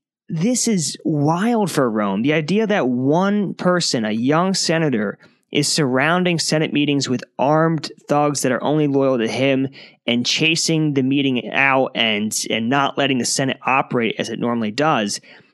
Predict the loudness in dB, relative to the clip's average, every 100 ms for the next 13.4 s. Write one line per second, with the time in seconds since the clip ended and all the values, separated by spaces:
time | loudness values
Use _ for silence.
0 | _ -2 0 0 -2 -2 -2 0 0 0
1 | -2 -4 -4 -2 0 0 0 -4 -4 -2
2 | 0 0 0 0 2 2 0 0 0 0
3 | -2 0 0 0 0 0 0 -2 -2 -2
4 | 0 0 2 0 0 -2 0 0 -2 -4
5 | -8 _ _ _ _ _ -6 -4 0 0
6 | 0 -2 0 0 0 0 -2 -4 -6 -4
7 | 0 2 2 0 0 0 0 -2 0 0
8 | 0 0 2 2 2 0 -2 -2 0 0
9 | 0 -2 -4 -12 -20 -20 _ -2 0 0
10 | 0 0 2 2 2 2 2 2 0 0
11 | 0 0 0 0 0 0 2 0 0 -2
12 | -2 -4 -4 -4 -4 -6 -6 -2 0 0
13 | 0 -4 -6 -8